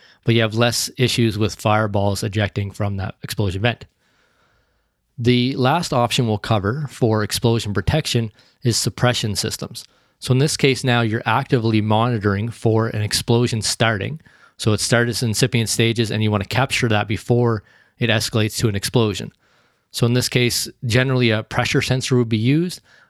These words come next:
and this is used to activate a control system. So this control system could be a suppression system that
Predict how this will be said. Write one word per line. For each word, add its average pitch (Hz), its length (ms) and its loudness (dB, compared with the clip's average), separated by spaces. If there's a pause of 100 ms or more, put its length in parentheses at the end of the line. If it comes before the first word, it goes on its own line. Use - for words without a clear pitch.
(100)
and 113 200 2
this 117 160 0
is 113 180 2
used 110 400 0
to 107 400 2 (540)
activate 104 640 0 (160)
a 101 340 0
control 113 480 0
system. - 540 -6 (480)
So 123 140 2
this - 80 -2
control 123 280 0
system 117 360 -2
could 120 200 0
be 110 240 2
a 104 220 0
suppression 117 540 0
system 117 420 0
that 98 240 0